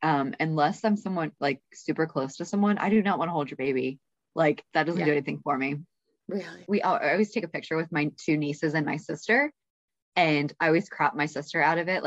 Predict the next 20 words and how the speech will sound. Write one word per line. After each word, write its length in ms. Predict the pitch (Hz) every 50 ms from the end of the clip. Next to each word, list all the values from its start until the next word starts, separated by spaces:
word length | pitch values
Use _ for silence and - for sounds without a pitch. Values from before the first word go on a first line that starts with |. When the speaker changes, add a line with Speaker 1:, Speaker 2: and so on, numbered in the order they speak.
| 147 -
Speaker 1:
like, 140 | 143 143 - 285 -
all 140 | - 143 139
of 80 | 147 147
the 60 | 151
time. 220 | 147 156 151 147
Speaker 2:
<laughs> 40 | -
Speaker 1:
It's 100 | 180 -
like 140 | 240 233 233
a 80 | 247 214
running, 340 | 180 180 165 160 160 160 -
it's 140 | - 240 220
a 80 | 294 233
running 260 | 220 202 202 190 180
joke 280 | 160 156 151 151 156 - -
Speaker 2:
Like, 120 | 254 262
Speaker 1:
now. 120 | - 220 233
Speaker 2:
"These 180 | 247 247 226
are 80 | 233 233
my 160 | 233 233 214
girls." 560 | 196 - 190 185 180 175 214 254 302 - -